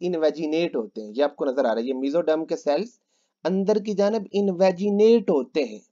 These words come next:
यानी ectoderm से इनवेजिनेट होकर mesoderm बनती है। ये, ये एम्फीबियन का आपको नजर आ रहा है डायग्राम में। कहते, जबकि चिक के अंदर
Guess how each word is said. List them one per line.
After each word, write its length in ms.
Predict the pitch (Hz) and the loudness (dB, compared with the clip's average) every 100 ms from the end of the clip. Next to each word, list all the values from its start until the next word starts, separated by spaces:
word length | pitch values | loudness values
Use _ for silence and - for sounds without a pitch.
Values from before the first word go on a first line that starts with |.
| _ _ - | _ _ -10
यानी 160 | 139 143 | -6 -4
ectoderm 460 | 151 - 196 196 190 | -4 -2 0 0 0
से 140 | 214 190 | -2 -2
इनवेजिनेट 800 | 190 175 175 180 190 202 220 202 | 0 0 0 0 2 4 4 2
होकर 580 | 147 139 139 156 170 220 _ _ - | 0 0 2 2 4 0 _ _ -14
mesoderm 720 | 151 180 175 170 151 131 120 | -6 -4 -2 0 2 0 -2
बनती 360 | 110 104 107 | -6 -8 -18
है। 80 | 98 _ _ _ _ _ _ _ _ _ _ _ | -20 _ _ _ _ _ _ _ _ _ _ _
ये, 300 | 110 170 180 - | -2 0 0 -2
ये 140 | 143 208 | 0 0
एम्फीबियन 580 | 180 - 254 214 226 | 0 -4 -6 -2 -2
का 120 | 151 127 | 0 -4
आपको 200 | - 123 | -4 -6
नजर 200 | 113 110 | -4 -6
आ 80 | |
रहा 80 | 107 | -6
है 60 | 107 | -10
डायग्राम 380 | 104 104 98 101 | -10 -12 -16 -20
में। 60 | _ _ _ _ _ _ _ _ _ _ | _ _ _ _ _ _ _ _ _ _
कहते, 180 | - - | -8 -8
जबकि 400 | - 139 - - - _ _ _ _ _ _ _ _ _ _ _ _ | -4 -6 -4 -8 -8 _ _ _ _ _ _ _ _ _ _ _ _
चिक 300 | 262 285 - | -6 -6 -6
के 120 | - 214 | -4 -2
अंदर 400 | 135 117 117 | -2 -4 -6